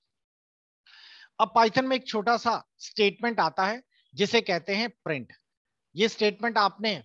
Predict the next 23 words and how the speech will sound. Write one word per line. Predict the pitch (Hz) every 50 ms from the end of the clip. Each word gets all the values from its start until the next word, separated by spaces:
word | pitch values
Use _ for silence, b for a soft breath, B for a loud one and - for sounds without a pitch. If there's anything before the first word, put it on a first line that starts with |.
| _ _
फ्लोचार्ट | - 185 190 185 185 - 202 190 208 202 - - -
और | 165 175 175
एल्गोरिथम | 170 165 143 147 151 175 165 143 180 180
में | 185 196 196
भी | 196 180
सीखा | - 143 127 - - 101
था | 95 - - - _ _ _ _ _ _ _ -
और | - 220 226
ये | 240 269
आउटपुट | 262 226 214 226 208 - - 294 233
करने | - - 214 185 190 202
का | 196 226 214
काम | - 175 156 143 143 131
करता | - 110 98 - - 90
है। | 80 - _ _ _ _ _ _ _ _ _ _ _ -
प्रिंट | 202 214 240 220 208
में | 202 240 220
जाइए | 202 190 190 185 196 240 285 _ _ _ _ _ _ _ _ _ _ -
और | 190 196
इसके | 196 185 - - 262
ब्रैकेट | 233 165 135 160 160 160 - - 247 208 -
के | - 226
अंदर | 185 170 170 170 170 131